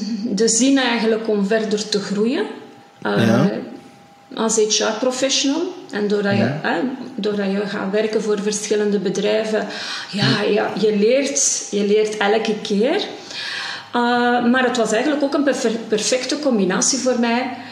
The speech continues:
Speaker 1: voor mijn gezinsleven.
Speaker 2: Ah, ja,
Speaker 1: Eh,
Speaker 2: oké.
Speaker 1: ja, ik werkte periodes heel intensief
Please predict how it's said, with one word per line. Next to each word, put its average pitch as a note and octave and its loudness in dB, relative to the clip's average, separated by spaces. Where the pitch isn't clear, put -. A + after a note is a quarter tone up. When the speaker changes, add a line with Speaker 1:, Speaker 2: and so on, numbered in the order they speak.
Speaker 1:
voor G#3+ 0
mijn G#3 2
gezinsleven. F3+ 0
Speaker 2:
Ah, - -18
ja, D3 4
Speaker 1:
Eh, - 2
Speaker 2:
oké. F#3+ 2
Speaker 1:
ja, G3 0
ik A#3+ 0
werkte C4+ 2
periodes B3 2
heel C#4 4
intensief C4+ 2